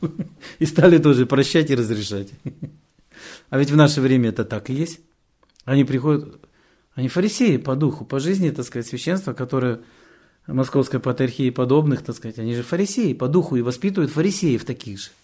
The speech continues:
Вот. Это все равно, что как Христос дунул бы на фарисеев и сказал: «Примите Духа Святого. Кому простите, тому простится. Оставите, на том останутся». И все. Было такое? Даровал Христос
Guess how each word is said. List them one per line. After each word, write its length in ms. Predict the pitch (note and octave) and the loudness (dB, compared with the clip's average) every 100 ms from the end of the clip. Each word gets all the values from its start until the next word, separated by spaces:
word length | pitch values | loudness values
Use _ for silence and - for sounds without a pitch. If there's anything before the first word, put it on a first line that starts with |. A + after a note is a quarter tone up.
| _ _ | _ _
Вот. 280 | B2+ A2 G2+ _ _ _ _ | -12 -12 -12 _ _ _ _
Это 160 | C#3 D#3 | -8 -4
все 140 | D3+ | 0
равно, 140 | F3+ G#3+ | 2 2
что 140 | E3 | 0
как 160 | C#3+ C#3+ | -2 -2
Христос 340 | D#3 D3+ C#3 | -4 0 0
дунул 340 | B2 E3+ G#3 G3 | 2 2 4 4
бы 120 | F#3+ | 2
на 100 | F#3 | 0
фарисеев 540 | F3+ E3 D3+ E3+ D#3 D3+ _ _ _ _ _ _ - | -2 -4 -4 -6 -6 -10 _ _ _ _ _ _ -16
и 60 | B2 | -8
сказал: 500 | D3 B2+ B2 A2 - _ _ _ _ _ _ | -2 0 0 -4 -12 _ _ _ _ _ _
«Примите 400 | B2 D#3 F#3+ C3+ | 0 2 2 0
Духа 260 | C3+ D3+ D3 | 0 -2 -4
Святого. 500 | G#2 F#2+ G2+ F#2+ - | -8 -8 -6 -8 -10
Кому 220 | - D#3+ D#3+ | -4 -2 0
простите, 440 | F3 D#3+ F#3 B2+ | -2 0 -4 -4
тому 220 | A2+ B2+ | -2 -2
простится. 560 | B2+ G2+ - G2 A2+ A2 - | -2 -6 -8 -12 -12 -14 -10
Оставите, 460 | D3 D3+ F3 B2 A#2 | -8 0 0 0 -4
на 60 | |
том 200 | A2 A#2 | -6 -4
останутся». 480 | G2+ - F#2+ F#2 - | -6 -8 -12 -12 -12
И 40 | A2+ | -10
все. 220 | - F#2+ - _ _ | -8 -10 -12 _ _
Было 360 | A#2+ A#2 D#3+ G3 | -10 0 2 2
такое? 420 | G3 G3 F#3 D#3 - _ _ _ _ _ _ - | 0 -2 -2 -4 -14 _ _ _ _ _ _ -4
Даровал 360 | B2 B2+ F3+ | 0 4 2
Христос 520 | F#3+ F#3 F#3 F3+ E3+ | 2 -2 0 -2 -4